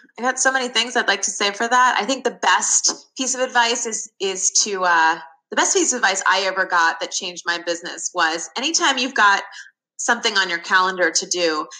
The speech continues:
ask yourself, "What would happen if I didn't do this?" And if the answer is nothing, don't do it. And that freed up my whole calendar to then do a lot of things that were really, really meaningful and purposeful, not just for my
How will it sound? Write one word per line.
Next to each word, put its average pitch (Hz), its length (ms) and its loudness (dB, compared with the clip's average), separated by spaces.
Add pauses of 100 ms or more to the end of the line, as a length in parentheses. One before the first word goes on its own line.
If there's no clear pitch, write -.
(160)
ask 269 300 2
yourself, 220 580 2 (200)
"What 262 140 0
would 339 140 0
happen 277 380 0
if 240 140 -8
I 202 120 -2
didn't 180 340 -6
do 160 140 -4
this?" - 440 -10 (280)
And 226 80 -2
if 226 100 -2
the 180 140 0
answer 302 340 2
is 285 300 2
nothing, 190 640 -2 (380)
don't 185 320 2
do 165 120 2
it. - 160 -4 (440)
And 202 100 0
that 302 160 2
freed 294 360 2
up 240 260 4
my 190 100 2
whole 220 320 -4
calendar 190 720 -2 (260)
to 220 120 -2
then 185 300 -4
do 185 340 -6
a 185 40 -2
lot 170 280 2
of 165 100 -4
things 165 300 -8
that - 120 -10
were 160 280 -2
really, 170 240 2
really 165 340 -4
meaningful 170 640 0
and 165 180 -4
purposeful, 165 680 2
not 190 180 2
just - 240 -4
for 185 220 2
my 160 320 0